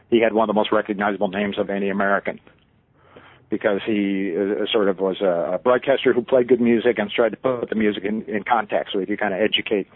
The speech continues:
listeners in, uh, in what was going on. So he was, he was a,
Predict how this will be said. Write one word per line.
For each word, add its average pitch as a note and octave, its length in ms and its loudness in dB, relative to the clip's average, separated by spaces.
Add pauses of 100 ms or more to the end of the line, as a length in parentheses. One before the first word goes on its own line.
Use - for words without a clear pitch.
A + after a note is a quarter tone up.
(140)
listeners G2 520 -4
in, F#2+ 240 -8
uh, F2+ 360 -6
in G2 80 -12
what G2 140 -6
was G2 100 -10
going F#2 260 -6
on. F#2+ 240 -4 (1500)
So B2+ 120 4
he C3 120 4
was, A#2+ 140 4
he A#2 380 2
was A2 80 -4
a, A#2+ 40 2